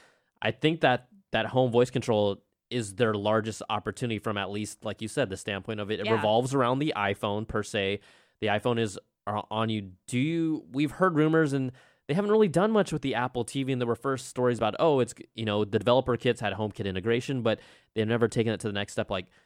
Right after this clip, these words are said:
Speaker 1: where, where do you think that that Apple T V thing could be for them? Because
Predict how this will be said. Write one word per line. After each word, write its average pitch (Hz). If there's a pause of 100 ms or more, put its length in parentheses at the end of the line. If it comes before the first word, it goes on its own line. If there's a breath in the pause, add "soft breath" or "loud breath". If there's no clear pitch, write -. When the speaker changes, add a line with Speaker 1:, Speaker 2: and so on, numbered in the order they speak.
(720 soft breath)
Speaker 1:
where, 135
where 139
do 202
you 196
think 165
that 127
that 117
Apple 123
T 120
V 117
thing 104
could 107
be 110
for 110
them? 107
Because 101